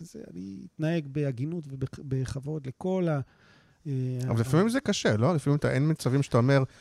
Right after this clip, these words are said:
Speaker 1: מה זה
Speaker 2: "בואנה,
Speaker 1: קשה? לפעמים
Speaker 2: אני
Speaker 1: אני בא
Speaker 2: מרגיש
Speaker 1: לי
Speaker 2: שעבדו על זה לילה לפני", או "בואנה, לא עומדים בזמנים",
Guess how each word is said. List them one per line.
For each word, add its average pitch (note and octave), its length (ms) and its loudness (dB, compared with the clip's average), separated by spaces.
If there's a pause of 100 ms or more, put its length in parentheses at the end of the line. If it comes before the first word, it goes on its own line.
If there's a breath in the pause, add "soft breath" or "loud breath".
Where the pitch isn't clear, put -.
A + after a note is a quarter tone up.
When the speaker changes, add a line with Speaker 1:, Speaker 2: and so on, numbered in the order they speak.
(120 soft breath)
Speaker 1:
מה B2 60 0
זה G#3 100 2
Speaker 2:
"בואנה, C#3+ 160 12
Speaker 1:
קשה? D#3 280 10
לפעמים C3 160 4
Speaker 2:
אני B2+ 120 8
Speaker 1:
אני B2 80 10
בא A#2+ 80 10
Speaker 2:
מרגיש E3+ 440 10
Speaker 1:
לי E3 60 2
Speaker 2:
שעבדו A#2+ 760 6
על C3 120 4
זה A2 400 4
לילה A#2 220 4
לפני", A2 320 0 (400)
או A2 220 2
"בואנה, A#2 400 2
לא A2 120 2
עומדים G#2+ 280 0
בזמנים", A2 640 2